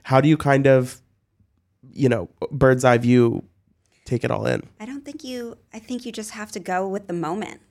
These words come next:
Speaker 2: Like, you, you can't think about the future. You can't think about the past. You literally just have to be present, stay in the present, and only think about that. Because if you're thinking about too much, you're gonna lose your mind.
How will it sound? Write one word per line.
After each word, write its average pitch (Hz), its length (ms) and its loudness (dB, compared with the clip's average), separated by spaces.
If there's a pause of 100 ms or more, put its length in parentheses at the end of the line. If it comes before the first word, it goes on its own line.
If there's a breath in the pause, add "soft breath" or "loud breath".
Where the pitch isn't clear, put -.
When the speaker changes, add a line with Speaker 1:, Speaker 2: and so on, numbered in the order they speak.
Speaker 2:
Like, - 120 -20
you, 190 180 -6
you 208 80 -14
can't 214 320 -10
think 214 160 -6
about 196 240 -6
the 175 60 -14
future. 220 340 -10
You 202 140 -6
can't 175 240 -8
think 190 140 -8
about 175 200 -10
the - 60 -20
past. 214 380 -8
You 185 100 -12
literally 180 400 -6
just 185 160 -12
have 170 160 -12
to 175 60 -14
be 170 140 -8
present, 180 540 -8 (340 soft breath)
stay - 260 -6
in 190 80 -6
the 190 80 -6
present, 185 440 -6
and 175 160 -6
only 175 280 -4
think 165 240 -10
about 156 260 -10
that. 160 320 -6
Because 165 240 -12
if 160 100 -14
you're 170 120 -10
thinking 190 320 -8
about 160 240 -10
too 165 160 -10
much, 160 320 -10
you're 170 60 -12
gonna 165 140 -6
lose 165 260 -12
your 160 100 -14
mind. - 300 -16